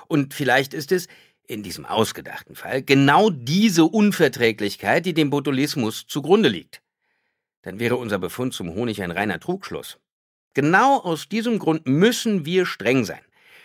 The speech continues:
Ein richtiges wissenschaftliches Experiment wäre es nur, wenn wir die Kinder ganz zufällig auswählen und dann ebenfalls zufällig in Experimental- und Kontrollgruppe einteilen,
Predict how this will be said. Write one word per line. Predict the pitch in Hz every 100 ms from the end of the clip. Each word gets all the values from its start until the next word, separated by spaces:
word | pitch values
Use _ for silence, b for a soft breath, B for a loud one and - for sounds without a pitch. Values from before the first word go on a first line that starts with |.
| b b b b -
Ein | 131 131
richtiges | 120 165 - - 196 202 196 - -
wissenschaftliches | 143 180 - 185 160 156 - 143 143 147 -
Experiment | - 147 - - 127 117 107 135 135
wäre | 123 151 135
es | 113 -
nur, | 147 196 190
wenn | 151 147
wir | 127
die | 90
Kinder | 156 165 156
ganz | 139 120 165 160 - -
zufällig | - 190 175 - 147 147 -
auswählen | 139 143 - 143 143
und | - 107 127
dann | 139 156 -
ebenfalls | 107 120 151 - 151 -
zufällig | - 165 170 165 175 175 -
in | 170 170 -
Experimental- | 156 - 143 120 104 95 123 151 165
und | 143 139 -
Kontrollgruppe | 127 117 - 113 104 95 87 87
einteilen, | 95 87 92 87